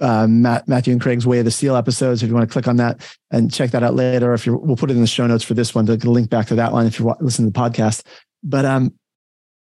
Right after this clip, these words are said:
you don't have to train through all of it now, but if you, someone were to start, if you're like, "Okay, they just wanna dive into this,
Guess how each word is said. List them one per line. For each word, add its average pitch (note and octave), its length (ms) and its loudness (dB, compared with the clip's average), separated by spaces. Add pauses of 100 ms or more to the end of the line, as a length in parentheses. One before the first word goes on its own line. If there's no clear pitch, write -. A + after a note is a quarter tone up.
(180)
you D#3 140 0
don't G3+ 100 0
have D#3+ 100 -2
to - 40 -4
train D#3 160 2
through C3 120 2
all C#3+ 120 0
of A#2+ 60 0
it - 20 0
now, C3 120 0
but C3+ 100 2
if C3 120 -4
you, E3+ 140 0
someone G#3 240 0
were G3+ 80 2
to D#3+ 80 0
start, C3+ 400 -4
if B2+ 100 -8
you're C#3+ 80 0
like, B2+ 140 -2
"Okay, A#2 320 -2
they C#3+ 140 -2
just D#3 260 -2
wanna D#3+ 180 0
dive C3 280 0
into B2 120 2
this, B2 200 0